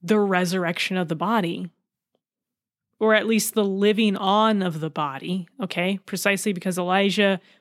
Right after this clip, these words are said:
was assumed body and soul into heaven, not suffering death. Moses suffering death,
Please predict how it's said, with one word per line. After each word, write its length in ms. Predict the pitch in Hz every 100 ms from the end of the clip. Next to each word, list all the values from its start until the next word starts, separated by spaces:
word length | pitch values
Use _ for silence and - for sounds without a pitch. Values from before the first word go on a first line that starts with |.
| -
was 140 | 190
assumed 600 | 180 - - 220 220 202
body 280 | 190 190 196
and 120 | 185
soul 280 | - 196 190
into 160 | 185 165
heaven, 500 | 175 190 202 190 185
not 300 | 185 180 -
suffering 520 | 214 202 208 185 175
death. 260 | 180 208 -
Moses 680 | 185 180 214 233 254 214 220
suffering 560 | - 240 240 233 208 185
death, 240 | 185